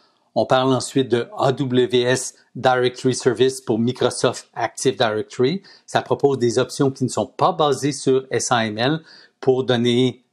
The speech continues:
l'accès à vos ressources dans vos comptes A W S et pour vos applications Windows qui sont exécutées sur A W S.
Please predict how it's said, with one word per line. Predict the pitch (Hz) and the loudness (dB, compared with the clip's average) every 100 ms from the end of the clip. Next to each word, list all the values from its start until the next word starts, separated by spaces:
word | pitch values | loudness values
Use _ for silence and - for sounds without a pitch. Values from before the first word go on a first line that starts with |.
| - | -2
l'accès | 117 113 - 127 | 0 0 0 0
à | |
vos | 113 117 | 2 2
ressources | 110 113 - 131 160 - - - - _ _ _ _ _ | 2 -2 0 0 0 -8 -12 -14 -20 _ _ _ _ _
dans | - 127 135 | -2 0 2
vos | 147 | 2
comptes | 147 139 | 0 2
A | 135 | 0
W | 113 110 107 110 | 0 0 0 2
S | 117 123 127 - 131 | 2 2 -2 -4 -2
et | 131 | 0
pour | 123 | 0
vos | 92 95 101 | -4 -6 0
applications | 135 139 156 139 139 135 | 0 0 0 -2 0 2
Windows | 127 110 110 113 120 117 - - _ _ _ | 2 2 2 2 -2 -6 -14 -18 _ _ _
qui | - 143 | -4 -4
sont | 131 143 135 | 0 0 0
exécutées | 113 101 120 - - 123 | -2 -4 -6 -8 -4 -2
sur | 120 - 120 120 - | -2 0 0 0 -2
A | 117 | -4
W | 110 107 101 90 98 98 | -2 -2 -2 -2 -4 -6
S. | - - - | -12 -20 -20